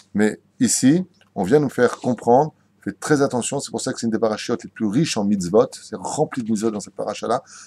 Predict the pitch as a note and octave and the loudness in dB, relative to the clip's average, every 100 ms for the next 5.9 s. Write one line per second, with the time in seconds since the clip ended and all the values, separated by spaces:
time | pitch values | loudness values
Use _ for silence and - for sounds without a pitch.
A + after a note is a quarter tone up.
0 | _ - F#2+ F3 E3 C3+ C3 - A#2+ - | _ -6 2 4 2 -2 -6 -4 -8 -2
1 | B2 F2+ - _ _ - G2 A#2+ G#2+ - | -2 -2 -10 _ _ -8 -4 0 0 0
2 | D3 C#3+ A#2+ A2 G#2 C#3+ - - _ - | -2 0 0 2 2 0 -6 -10 _ -4
3 | C#3+ C3+ C3+ A2 A2+ - A#2+ A#2 G2 A#2 | 0 0 0 -2 -4 -4 -2 -2 0 0
4 | D#3 - _ _ _ G#2 A2 A#2+ G#2+ A2+ | 0 -4 _ _ _ -2 2 2 2 2
5 | A#2+ B2 A#2 G2+ F#2 B2+ - G#2 | 2 0 -4 -2 2 2 4 0